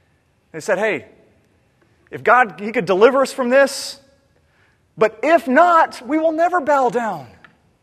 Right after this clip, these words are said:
That's a risk. Or Paul, who says, "I do not account my life of any value,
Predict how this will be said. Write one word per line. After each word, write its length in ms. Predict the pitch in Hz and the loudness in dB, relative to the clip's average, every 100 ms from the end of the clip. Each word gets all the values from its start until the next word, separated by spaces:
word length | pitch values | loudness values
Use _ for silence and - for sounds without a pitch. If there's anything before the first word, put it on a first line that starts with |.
| _ _ _ _ | _ _ _ _
That's 160 | 247 311 | -14 -12
a 60 | |
risk. 720 | 269 339 302 - - - - _ _ _ _ _ _ _ _ _ _ _ _ _ _ _ _ _ _ _ _ | -4 -2 -2 -6 -18 -20 -20 _ _ _ _ _ _ _ _ _ _ _ _ _ _ _ _ _ _ _ _
Or 80 | 160 | -16
Paul, 460 | - - 208 175 147 | -14 -4 0 2 0
who 120 | 160 | -6
says, 360 | - 160 151 160 | -6 -4 -2 -2
"I 100 | 156 | -4
do 140 | 156 | -4
not 360 | 156 156 - _ _ _ _ | -4 -4 -6 _ _ _ _
account 340 | 160 - 170 156 | -18 -10 -10 -8
my 160 | 147 | -8
life 320 | 139 139 135 | -4 -6 -6
of 140 | 139 127 | -10 -14
any 240 | 143 139 | -10 -12
value, 560 | 120 127 123 113 107 | -8 -8 -8 -12 -16